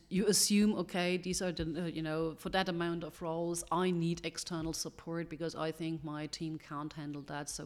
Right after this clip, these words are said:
buying capacity, et cetera" And then at some point, someone comes off and says,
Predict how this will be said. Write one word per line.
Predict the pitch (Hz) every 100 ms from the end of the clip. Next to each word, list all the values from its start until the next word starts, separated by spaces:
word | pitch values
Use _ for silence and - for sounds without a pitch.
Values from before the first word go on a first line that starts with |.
| 147
buying | 156 147
capacity, | 151 - - - - - 160
et | -
cetera" | 165 - 151 151
And | 147 143
then | 156
at |
some | - 156 143
point, | - 147 139
someone | 151 143 147
comes | - 147 143
off | 143 -
and | -
says, | -